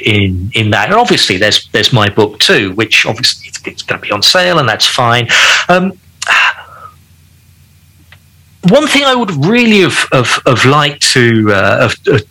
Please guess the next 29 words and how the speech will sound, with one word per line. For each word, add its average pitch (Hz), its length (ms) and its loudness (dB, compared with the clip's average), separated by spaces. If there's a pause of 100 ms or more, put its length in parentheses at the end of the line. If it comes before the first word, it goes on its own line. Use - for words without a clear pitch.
(140)
have 151 180 0
talked 143 320 2
about, 107 380 -2
uh, 117 260 -2
um, 107 600 -2
in, 117 260 0
in 113 160 0
this 113 140 0
period 127 260 0
is, 131 460 0
is 120 260 2
how 165 920 2 (160)
terrible 165 760 0 (120)
Mars 107 420 0
is 104 460 0 (100)
for, 107 640 -2
for, 113 320 0
for 135 140 0
going 117 440 0
to. 95 280 0 (320)
Um, 127 540 0
it's, 160 420 -2
it's 156 200 0
a 110 120 -4
genuinely 147 960 2 (360)
awful 135 400 2
place. - 600 0
You, 127 140 0
you, 135 340 0